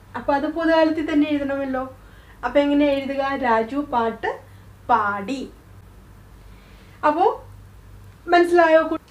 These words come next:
കർത്തരി പ്രയോഗം തന്നു കഴിഞ്ഞാൽ കർമ്മണി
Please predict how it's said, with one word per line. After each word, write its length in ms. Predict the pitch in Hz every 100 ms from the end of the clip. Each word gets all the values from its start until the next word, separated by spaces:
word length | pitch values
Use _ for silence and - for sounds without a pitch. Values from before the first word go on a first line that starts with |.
| -
കർത്തരി 360 | 240 233 285 285 285
പ്രയോഗം 340 | 262 262 277 262
തന്നു 200 | 233 247 247
കഴിഞ്ഞാൽ 440 | 226 220 247 381 - - - - - -
കർമ്മണി 340 | 285 269 262